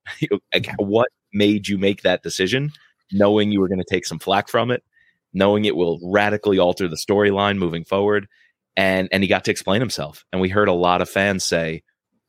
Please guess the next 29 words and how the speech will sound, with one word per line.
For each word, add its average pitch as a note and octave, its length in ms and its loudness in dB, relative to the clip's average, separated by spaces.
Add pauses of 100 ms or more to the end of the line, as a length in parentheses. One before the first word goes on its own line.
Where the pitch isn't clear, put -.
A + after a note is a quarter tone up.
(920)
"I G2 80 4
listen C3 320 2
to C#3 80 2
the G#2+ 100 4
authors G2 520 0
and F#2 160 -2
they F2+ 60 2
beat G2 200 0
around F#2 200 2
the E2+ 60 -4
bush, D#2+ 400 -4 (600)
or G2 180 4
they F#2 140 2
talk - 280 -2
about F#2+ 200 0
the F2+ 80 -4
book F2 260 -2
in F2+ 140 -2
a E2+ 40 -2
very, F#2 260 2
like, E2 220 -2
superficial F#2 920 0
way F2 320 2
and E2+ 100 -4
don't F#2+ 180 2
wanna F2 200 0
say F2 240 -2
too F2 180 -6
much. D#2+ 340 -10